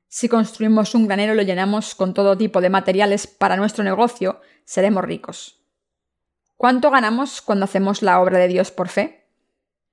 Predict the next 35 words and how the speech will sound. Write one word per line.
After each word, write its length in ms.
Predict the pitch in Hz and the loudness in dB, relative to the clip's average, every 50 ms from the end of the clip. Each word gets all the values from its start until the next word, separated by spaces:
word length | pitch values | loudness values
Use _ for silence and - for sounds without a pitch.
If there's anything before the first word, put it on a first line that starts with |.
| _ _ _ _ _ _ _ _ _ | _ _ _ _ _ _ _ _ _
No 200 | _ 214 247 277 | _ 2 4 4
estamos 400 | 302 285 - 285 277 254 277 262 | 4 2 2 0 0 2 0 -2
simplemente 580 | - - 269 262 277 277 247 254 240 240 262 269 | 0 -2 -2 0 2 2 2 2 2 2 0 0
pensando 460 | - 220 214 196 - 185 170 180 196 | 0 -2 -2 -2 -4 -4 -4 -2 -2
en 80 | 196 185 | -2 -2
hacer 240 | 180 - 202 185 185 | -2 0 0 2 2
esto, 500 | 208 - - - 277 349 - - _ _ _ | 0 -2 -4 -8 -8 -8 -8 -12 _ _ _
sino 500 | - - - 220 208 208 196 175 - - | -18 -6 -2 0 0 0 -2 -4 -6 -4
que 100 | - 196 | -2 0
lo 80 | 185 | 0
estamos 400 | 185 185 - 185 185 208 214 220 | 0 0 -2 -2 0 0 0 -2
haciendo. 460 | - 196 - - 196 - - - - - _ _ _ _ _ _ _ _ _ _ _ _ _ _ _ _ _ _ | -4 -8 -8 -8 -8 -6 -8 -10 -14 -18 _ _ _ _ _ _ _ _ _ _ _ _ _ _ _ _ _ _
Así 320 | _ - 226 - - 233 226 | _ -4 -4 -2 -2 -4 0
que 100 | 233 220 | 0 -2
en 160 | 196 190 180 | -2 -2 0
poco 260 | - 214 208 226 220 | -2 0 0 0 0
tiempo 600 | - 247 240 220 220 - 226 - - - _ _ - | 0 0 0 0 0 -2 -6 -6 -6 -10 _ _ 0
todo 240 | 247 233 226 233 | 2 2 2 -2
se 220 | 233 - - 185 - | -4 -4 -6 -6 0
cumplirá 580 | - 226 220 226 247 233 208 190 185 - - _ _ _ _ _ _ _ | 0 0 0 2 0 0 0 0 -2 -4 -12 _ _ _ _ _ _ _
y 80 | 196 | -6
los 220 | 190 - 196 - - | -4 -4 -4 -4 -4
trabajadores 560 | 202 185 185 180 - 196 190 214 202 196 196 | -6 -4 -4 -2 -2 0 2 2 2 2 2
recibirán 560 | 196 196 - 233 220 226 208 185 175 - 202 | 0 -2 -2 0 0 0 0 0 -2 -2 -2
muchas 400 | 196 208 226 220 220 175 180 - | 2 2 2 2 0 -2 -6 -6
cosas. 560 | - - 180 - - 185 - - - _ _ _ _ _ _ _ _ _ _ _ _ _ _ _ _ _ _ _ _ _ _ _ _ _ _ | -10 -14 -14 -14 -16 -18 -18 -20 -20 _ _ _ _ _ _ _ _ _ _ _ _ _ _ _ _ _ _ _ _ _ _ _ _ _ _
Por 160 | - 226 214 214 | 0 0 2 4
tanto, 320 | 240 233 226 220 226 240 | 4 2 4 2 2 0
debemos 340 | 226 208 196 196 202 208 - | 2 2 2 2 0 -2 0
seguir 240 | - 202 202 196 196 | 0 0 0 0 0
haciendo 400 | 196 - - 214 202 190 196 208 | -2 0 -2 -2 0 0 2 2
la 220 | 185 175 175 180 | 2 2 2 2
obra 160 | 180 180 180 | 2 2 2
de 100 | 170 170 | 0 0
Dios. 480 | 160 147 139 - - - - - - | -2 -4 -8 -10 -12 -16 -16 -16 -20